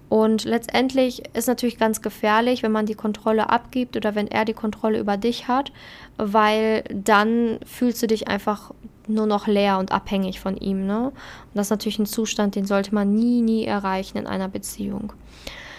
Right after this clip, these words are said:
Genau, bevor wir jetzt mit, äh, Punkt und, oder Merkmal sechs weitermachen, möchte ich dich hier nochmal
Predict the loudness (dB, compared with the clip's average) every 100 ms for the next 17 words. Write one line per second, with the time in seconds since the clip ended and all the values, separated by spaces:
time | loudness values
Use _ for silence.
0 | -20 -16 2 6 8 8 8 8 8 6
1 | 0 0 -4 -2 -2 0 2 2 0 -2
2 | -2 -2 -8 -6 -2 2 4 2 2 0
3 | 2 0 -2 -4 0 0 -2 -6 -2 0
4 | 0 0 -2 0 0 2 2 0 -2 -4
5 | -2 -2 0 -2 -2